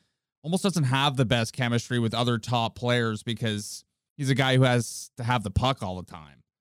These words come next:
He's always skating through the neutral zone. He al-, he's always has possession, which is great.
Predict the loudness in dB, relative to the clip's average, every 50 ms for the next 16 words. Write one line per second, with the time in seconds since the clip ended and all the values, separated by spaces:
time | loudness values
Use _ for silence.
0 | _ _ -12 -8 -2 0 2 2 4 2 0 -2 -4 -10 -6 -2 0 0 0 2
1 | 2 0 0 0 0 0 2 4 4 4 4 4 2 -2 0 0 -2 -6 -4 -4
2 | -4 -2 -2 0 0 0 0 0 0 0 0 0 2 0 0 -2 -2 -2 -4 -2
3 | -2 -4 -4 -4 -2 -4 -4 -4 -6 -10 -10 -10 -8 -6 -6 -6 -8 -8 -14 _
4 | _ _ -12 -6 -2 0 0 0 -2 -4